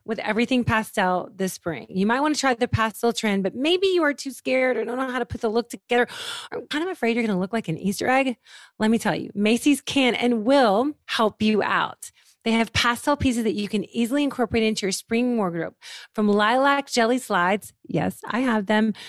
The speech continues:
to soft sage colored handbags. And always think light pink, like a light pink t-shirt, uh, maybe a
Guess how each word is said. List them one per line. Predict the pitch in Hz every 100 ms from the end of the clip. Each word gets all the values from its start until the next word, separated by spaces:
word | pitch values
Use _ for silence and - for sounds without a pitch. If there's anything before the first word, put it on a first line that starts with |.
| - -
to | 196
soft | - 220 247
sage | - - 220 220 -
colored | 226 202
handbags. | 202 220 214 208 202 214 202 - - - -
And | 247
always | - 277 294 294
think | - 269 262 - 214
light | 220 220 _
pink, | - 220 175 -
like | 180
a | 208
light | 208 220 -
pink | - 196 -
t-shirt, | - - 285 - 285 254 - - - - -
uh, | 202
maybe | 220 269
a | 269